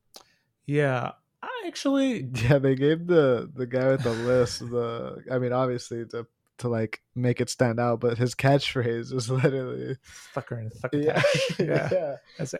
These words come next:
Speaker 1: it's a good voice though. That's, that's a good,
Speaker 2: True.
Speaker 1: um,
Speaker 2: Yeah, they do that a lot. That's interesting.
Speaker 1: It is pretty interesting. But again, it makes the characters recognizable, which I think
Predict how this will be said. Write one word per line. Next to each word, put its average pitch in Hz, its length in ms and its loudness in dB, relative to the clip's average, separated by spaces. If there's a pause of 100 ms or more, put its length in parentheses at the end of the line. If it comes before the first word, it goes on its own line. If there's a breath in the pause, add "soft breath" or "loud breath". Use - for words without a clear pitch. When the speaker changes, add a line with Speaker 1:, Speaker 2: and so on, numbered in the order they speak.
Speaker 1:
it's 160 120 2
a 240 80 4
good 156 400 6
voice 135 300 0
though. - 340 -8
That's, - 340 -10
that's 135 160 -12
a 143 40 -8
good, 139 320 -10 (100)
Speaker 2:
True. 135 240 2
Speaker 1:
um, 156 100 -10 (320 soft breath)
Speaker 2:
Yeah, 202 220 4
they 233 120 8
do 359 140 8
that 349 120 10
a 240 60 10
lot. 190 420 8 (120)
That's 165 200 -4
interesting. 127 580 -6
Speaker 1:
It 151 100 2
is 170 200 4
pretty 120 300 -2
interesting. 120 680 -4
But 220 120 10
again, 240 220 8
it 220 80 8
makes 185 240 4
the 202 120 8
characters 143 440 6
recognizable, 127 840 0
which - 180 -2
I 123 100 2
think 131 300 -4